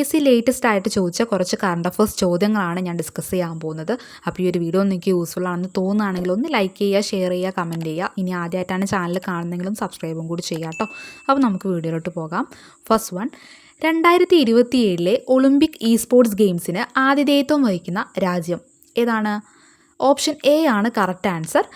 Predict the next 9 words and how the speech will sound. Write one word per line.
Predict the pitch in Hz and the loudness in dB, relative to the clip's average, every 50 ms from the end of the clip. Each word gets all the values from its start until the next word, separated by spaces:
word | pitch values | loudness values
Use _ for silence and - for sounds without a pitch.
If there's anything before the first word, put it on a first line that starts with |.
| - - _ - - | -20 -20 _ -4 2
സൗദി | - 269 262 269 269 254 277 294 311 302 - 202 | 4 4 6 4 4 2 2 0 0 0 -2 -2
അറേബ്യ. | 190 180 165 160 147 151 151 151 - _ - - _ _ - | 0 0 -2 -2 -4 -6 -8 -8 -10 _ -20 -20 _ _ -2
രണ്ടായിരത്തി | 202 190 185 185 180 185 185 196 190 220 - - | 0 0 2 2 4 2 2 0 0 -4 -4 0
ഇരുപത്തിയേഴിലെ | 202 190 180 190 180 - 208 - - 202 190 185 175 185 208 269 - - - - - - 220 | 0 2 2 2 2 0 -2 0 2 4 4 4 2 2 2 0 0 -4 -10 -8 2 6 6
ഒളിമ്പിക് | 226 233 226 233 233 247 - - - 220 | 8 8 6 6 2 0 -4 -4 -2 0
e-സ്പോർട്സ് | 220 226 - - - 247 247 247 240 240 196 | 2 2 0 2 6 6 6 6 6 4 2
ഗെയിംസിന് | 214 208 190 185 - - 196 226 277 - - - 202 | 2 2 2 0 -2 -4 -4 -4 -4 -4 -2 0 2
ആതിഥേയത്വം | 208 214 208 226 214 247 240 240 240 254 247 240 | 4 4 4 6 6 6 6 6 4 2 2 2
വഹിക്കുന്ന | 220 202 190 - 196 190 220 | 2 0 0 -2 -2 -2 -2